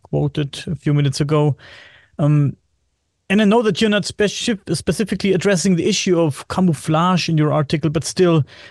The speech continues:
first up, I think it's all about frequency, and at least this could be a good approach to the question of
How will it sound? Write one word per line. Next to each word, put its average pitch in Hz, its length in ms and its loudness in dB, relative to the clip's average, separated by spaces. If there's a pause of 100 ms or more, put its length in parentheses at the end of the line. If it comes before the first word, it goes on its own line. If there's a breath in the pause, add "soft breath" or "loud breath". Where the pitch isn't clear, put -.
first 175 300 -2
up, 175 180 -2 (260 loud breath)
I 175 120 0
think 196 320 0
it's - 320 -2
all 202 200 2
about 135 200 2
frequency, 139 640 0
and 139 180 0
at 127 120 0
least - 580 -2 (760)
this 165 120 -2
could 170 180 -4
be 180 100 0
a 156 40 2
good 202 140 -2
approach 185 520 -2
to - 80 -6
the 160 60 -4
question 185 460 -2
of - 240 -4